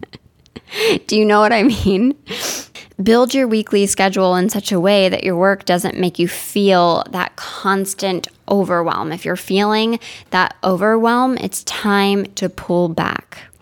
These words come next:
Again, it comes back to values. <clears throat> Okay, so that was the first step, building structure. And that was, like, sort of an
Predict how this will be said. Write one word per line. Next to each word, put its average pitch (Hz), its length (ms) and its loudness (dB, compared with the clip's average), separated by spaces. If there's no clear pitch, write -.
Again, 202 340 2
it - 80 -8
comes 196 300 0
back 185 240 -2
to 175 120 -4
values. 165 640 -4
<clears throat> 277 160 0
Okay, 214 420 0
so 185 460 4
that 190 200 2
was 185 260 2
the 185 420 4
first 220 420 2
step, - 380 0
building 190 380 6
structure. - 680 -2
And 208 100 -6
that 180 120 0
was, 170 160 0
like, 165 300 -2
sort 175 220 0
of 170 120 -2
an 170 180 2